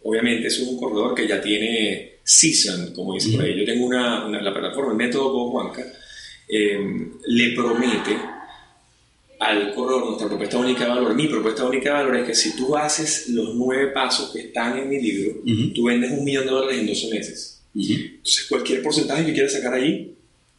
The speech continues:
Speaker 1: es lo que te vas a ganar. O sea, si, si, si, si quieres lograrlo mucho más rápido, tienes que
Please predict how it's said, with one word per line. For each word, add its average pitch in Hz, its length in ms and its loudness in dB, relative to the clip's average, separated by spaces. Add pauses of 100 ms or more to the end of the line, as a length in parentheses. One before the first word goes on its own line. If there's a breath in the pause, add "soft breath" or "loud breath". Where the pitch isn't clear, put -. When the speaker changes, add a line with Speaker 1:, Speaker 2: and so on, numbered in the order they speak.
(340)
Speaker 1:
es 110 120 -2
lo 117 80 2
que 110 60 2
te - 100 -2
vas 95 120 0
a 98 60 -4
ganar. 101 300 -2
O - 40 -6
sea, - 120 -2
si, 98 300 0 (300 loud breath)
si, 92 840 2
si, 107 400 -2
si - 340 0
quieres 107 240 2
lograrlo 139 420 0
mucho 139 280 0
más 127 140 -4
rápido, 127 380 0
tienes 110 180 -2
que 117 40 -4